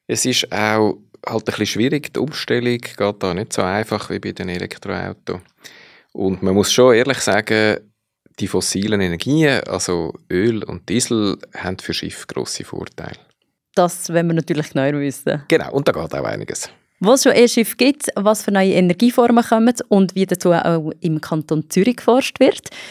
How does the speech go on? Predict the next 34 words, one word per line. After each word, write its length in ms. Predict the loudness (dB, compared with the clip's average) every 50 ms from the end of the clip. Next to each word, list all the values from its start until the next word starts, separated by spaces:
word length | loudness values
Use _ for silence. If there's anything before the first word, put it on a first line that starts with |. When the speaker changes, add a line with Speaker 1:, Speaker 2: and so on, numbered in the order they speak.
| -18 -20 -20 -20 -20 -20 _ 0
Speaker 2:
das 360 | 0 2 2 0 -2 -6 -10 -8 -4
hört 280 | -2 -2 0 -2 -2
ihr 160 | -4 -6 -6 -4
in 80 | -2
der 100 | 0 2
nächsten 320 | 2 0 -2 -4 -6 -6 -4
Viertelstunde. 800 | -4 -6 -6 -8 -8 -10 -10 -10 -10 -10 -8 -8 -8 -8 -10 -14 -20 -20 -20 -20 _ _ _ -12
Speaker 1:
Wer 260 | -8 -4 -4 -2 -2
mehr 140 | -2 -4 -4
über 140 | -4 -4
Energie 320 | -4 -4 -4 -6 -4 -4 -2
weiss, 500 | 0 0 -2 -2 -4 -6 -6 -6 -8 -10 -8
kann 120 | -4 -2 0
mehr 120 | 0 -2
aus 100 | -2 -2
Energie 280 | -2 -4 -2 -2 -4 -4
machen. 320 | -4 -6 -6 -10 -14 -16 -18 _ _ _ _ _ _ _ _ _ _ _ _ _ -14
Speaker 2:
Ich 80 | -6 -4
bin 140 | -2 0
Carla 240 | 2 2 4 4 2
Keller, 500 | 0 2 2 2 4 4 4 2 2 0 -4 -2
Moderatorin 800 | 0 0 2 2 2 0 -2 -2 -2 0 0 0 0 -2 -2
und 180 | -4 -4 -6 -4
Podcasterin, 800 | -2 -2 -2 -2 -2 -2 0 0 0 0 -2 0 0 0 0 0
und 140 | 0 0 2
mir 160 | 2 2 0
gegenüber 480 | 0 -2 -2 0 -2 -2 -4 -2 -4 -6 -4 -4
ist 260 | -4 -4 -4 -2 -2
der 140 | -4 -4 -4
Thomas 320 | -2 -2 -2 -2 -2 -4
Elmiger, 580 | 0 2 4 6 6 6 6 6 6 4 4 2 0 -2
Redaktionsleiter 960 | 0 0 0 -2 -2 -2 -2 -2 -2 -2 -2 0 0 0 0 0 0 -2 -2
vom 200 | -2 -2 -4 -2
Blog 300 | 0 0 0 0 -2 -6